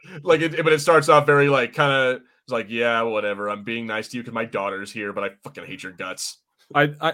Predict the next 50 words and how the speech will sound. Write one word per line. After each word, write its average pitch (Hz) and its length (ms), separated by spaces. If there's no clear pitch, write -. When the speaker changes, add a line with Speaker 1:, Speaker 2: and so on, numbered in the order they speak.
Speaker 2:
I 165 40
just, 156 180
I 156 140
love 156 260
the 147 80
flip 135 460
that 139 100
you 113 200
get 107 260
at 98 100
the 98 140
end 95 160
of 92 100
this 95 160
story 98 360
when 98 240
they, 98 240
they 104 200
kinda 110 240
become 110 400
friends 123 480
and 113 80
they, 117 220
they 123 140
get, 120 280
like, 113 180
better 117 280
at - 140
co-parenting, 120 1040
um, 110 540
and, 110 160
like, 104 140
managing 113 380
this 107 120
whole 117 140
thing. 120 160
It's, 151 220
it, 156 300
it's 160 240
quite 196 300
sweet 135 440
and 110 240
certainly 127 420
really 110 260
nice 120 300
for 120 140
just 107 200
Marvel 120 240
to 101 60
just 120 180